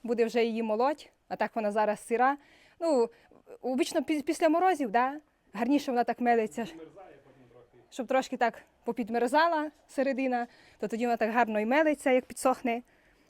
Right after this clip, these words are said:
Speaker 1: Вже ми так стільки начистили, чистимо і вдвох, і в чотирьох. Хлопці, буває, що повибирають нам таку,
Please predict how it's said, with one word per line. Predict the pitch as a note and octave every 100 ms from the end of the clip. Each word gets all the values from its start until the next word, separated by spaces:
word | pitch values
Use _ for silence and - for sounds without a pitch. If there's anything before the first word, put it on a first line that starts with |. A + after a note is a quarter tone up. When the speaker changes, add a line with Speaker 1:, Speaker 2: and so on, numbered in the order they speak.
| _ _ _ _ _ _ -
Speaker 1:
Вже | C4
ми | C4
так | A#3+ A#3+
стільки | - C4+
начистили, | A3+ A#3+ E4+ - D#4+ D4 C4+ - -
чистимо | D4 - C4 B3+
і | A#3
вдвох, | F#3+ G3 D4 F4
і | C4+
в |
чотирьох. | - A3 A#3 B3+ D#4 E4 _ _ - - _
Хлопці, | - A#3+ - B3
буває, | A3 A#3+ A3+
що | A#3 - A3 - - _ _ _ _ _
повибирають | G#3+ A3+ G#3 B3 B3 A#3
нам | A#3
таку, | G#3+ A3 A#3+ A3